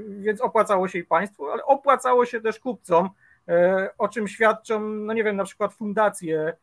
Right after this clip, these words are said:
dokonywane przez prywatnych kupców zajmujących się handlem na, na szlaku przyprawowym. W Berenice odkryliśmy świątynię, e, dużą, główną świątynię miejską, ufundowaną właściwie przez jednego prywatnego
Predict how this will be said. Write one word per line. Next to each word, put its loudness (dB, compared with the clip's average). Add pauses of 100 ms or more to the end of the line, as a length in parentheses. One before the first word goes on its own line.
(180)
dokonywane -2
przez -12
prywatnych 0
kupców -8
zajmujących -4
się -10
handlem -6
na, -6 (380)
na -4
szlaku 0
przyprawowym. -2
W -18
Berenice 2
odkryliśmy -8
świątynię, -2 (380)
e, -2
dużą, 0
główną -2
świątynię -6
miejską, -4
ufundowaną 2
właściwie -6
przez -8 (380)
jednego -2
prywatnego -4